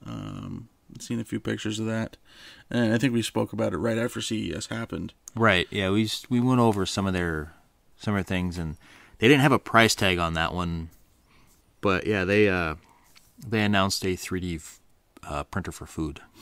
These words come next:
Speaker 1: Mm-hmm. Um, and actually, our friend, uh, that we know, uh, w-, which was at C E S, uh, s-, checked it out and saw it. And he actually, I don't think he was able to see it print food. He s-, I don't think he said it was running most of the time he saw it,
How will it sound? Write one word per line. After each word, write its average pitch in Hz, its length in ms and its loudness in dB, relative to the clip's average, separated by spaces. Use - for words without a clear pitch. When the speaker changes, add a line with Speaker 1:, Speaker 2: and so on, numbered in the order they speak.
Speaker 1:
Mm-hmm. 117 320 -2
Um, 104 540 -6
and 113 120 0
actually, 107 280 0
our 101 100 -2
friend, 110 420 -2
uh, 107 200 -4
that 98 100 -6
we 113 100 -4
know, 110 320 -6
uh, 110 120 -6
w-, 107 240 -4
which 113 260 -8
was 113 160 -6
at - 220 -4
C 85 260 -8
E 71 40 -8
S, - 220 -10
uh, 104 240 -8
s-, - 160 -14
checked - 240 -8
it 101 80 -12
out 104 120 -10
and - 120 -14
saw 82 260 -8
it. - 160 -12
And 107 240 -12
he 135 200 4
actually, 117 260 0
I 117 80 -2
don't 135 160 -2
think 156 120 -6
he 147 280 -4
was 117 140 -2
able 120 180 0
to 113 80 -4
see - 340 -2
it - 200 -10
print - 360 -10
food. 120 540 -2
He 113 100 -6
s-, 117 160 -6
I - 120 -2
don't 117 140 -2
think 113 120 -8
he 113 80 -6
said 117 160 -2
it 101 60 -2
was 110 140 -4
running 113 300 -4
most 113 200 -6
of 107 60 -8
the 120 80 -10
time 110 120 -6
he 120 180 -6
saw - 280 -8
it, - 100 -14